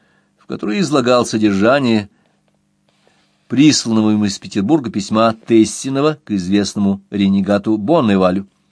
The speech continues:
Русский двор, недовольный поведением шведского министра в Константинополе Карлсона, требовал его отозвания, что и было исполнено.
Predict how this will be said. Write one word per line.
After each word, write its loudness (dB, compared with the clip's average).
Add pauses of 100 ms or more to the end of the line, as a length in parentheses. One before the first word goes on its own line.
(480)
Русский 0
двор, 0
недовольный 2
поведением -2
шведского -4
министра -4 (180)
в -20
Константинополе 0
Карлсона, 0 (320)
требовал 2
его 0
отозвания, 0
что -6
и 0
было 0
исполнено. 0